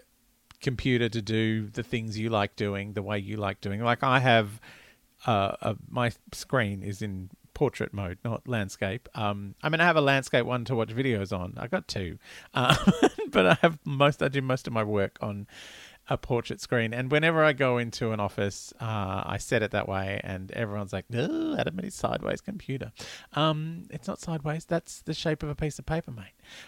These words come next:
Uh, anyway, it's, I, I get that, and he set his spaceship up like that, but it's kind of very strangely idiosyncratic. Um, I, I, I was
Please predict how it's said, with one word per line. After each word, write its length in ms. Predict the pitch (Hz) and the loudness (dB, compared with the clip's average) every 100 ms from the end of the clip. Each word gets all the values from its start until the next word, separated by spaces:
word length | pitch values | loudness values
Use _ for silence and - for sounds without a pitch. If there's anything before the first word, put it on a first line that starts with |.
| - - | -10 -2
Uh, 360 | 139 139 139 | 2 2 0
anyway, 520 | - 185 139 98 98 - _ - | 2 2 2 -2 -6 -12 _ -20
it's, 380 | - - - - | -20 -18 -12 2
I, 180 | 151 139 - | 4 4 4
I 100 | 156 | 4
get 240 | 147 135 | 6 6
that, 200 | 127 117 - | 6 4 4
and 160 | 120 | 0
he 140 | 131 127 | 2 2
set 220 | - 147 | 4 4
his 200 | 127 110 | 4 0
spaceship 480 | - - 123 - 101 | -2 4 4 4 0
up 100 | 98 | 0
like 160 | 101 | 0
that, 200 | 101 - | 0 0
but 140 | 101 104 | 0 -2
it's 360 | - - - 220 - | -4 -12 -12 -16 -8
kind 220 | 127 120 | -4 -2
of 140 | 107 - - - | -4 -8 -20 -8
very 260 | - 117 104 | 0 2 0
strangely 480 | - 110 101 98 98 | 0 -2 -2 -6 -4
idiosyncratic. 640 | 98 101 - 98 95 - - - - - | -2 -2 -4 -8 -8 -8 -14 -16 -10 2
Um, 1040 | 156 151 151 156 156 156 151 151 151 151 - - | 6 6 4 -2 -2 -2 -4 -4 -6 -10 -16 0
I, 160 | - 127 107 _ - - - | 2 2 0 _ -20 -20 -6
I, 180 | 113 113 107 - | -2 -2 -4 -8
I 140 | - 110 | -2 0
was 440 | 110 123 131 - | 4 4 4 -2